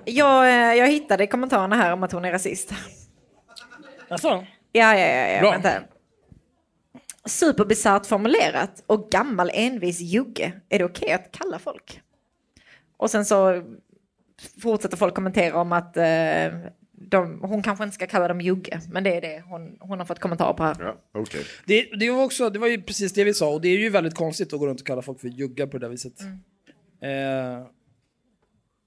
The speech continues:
Speaker 2: men, eh, ja, vi får se här. Bla, bla, bla. "Jag brukar alltid leta och se om jag ser någon mörkhyad." Åh.
Speaker 3: Mm.
Speaker 2: "Och igår i Linköping hade jag en handuppräckning i publiken på kanske tvåhundra och frågade om de hade invandrarbakgrund.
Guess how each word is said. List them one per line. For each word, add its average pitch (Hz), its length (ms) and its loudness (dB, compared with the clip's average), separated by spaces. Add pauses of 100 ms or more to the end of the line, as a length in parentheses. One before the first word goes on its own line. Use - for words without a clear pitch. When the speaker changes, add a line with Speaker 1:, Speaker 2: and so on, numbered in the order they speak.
(140)
Speaker 2:
men, 170 340 0
eh, 151 320 -2 (200)
ja, 156 340 -6
vi 175 100 -6
får 196 120 -10
se 294 160 -6
här. 175 280 -4 (1800)
Bla, 226 300 4
bla, 175 160 6
bla. 160 260 4
"Jag 196 80 4
brukar 214 180 2
alltid 196 200 2
leta 190 260 4
och 165 40 -2
se 175 160 2
om 160 80 0
jag 151 100 -4
ser 156 140 0
någon 147 220 -4
mörkhyad." 135 720 -2
Åh. - 480 -18
Speaker 3:
Mm. 95 140 -10
Speaker 2:
"Och 175 100 4
igår 208 300 6
i 202 40 6
Linköping 196 600 4
hade 165 180 2
jag 147 80 2
en 147 80 -8
handuppräckning 180 640 -2
i 170 40 -8
publiken 143 400 -6
på 139 60 -16
kanske 139 240 -8
tvåhundra 160 540 -2
och 135 80 -2
frågade 131 320 -4
om 120 100 -8
de 131 80 -12
hade 131 220 -12
invandrarbakgrund. 127 920 -10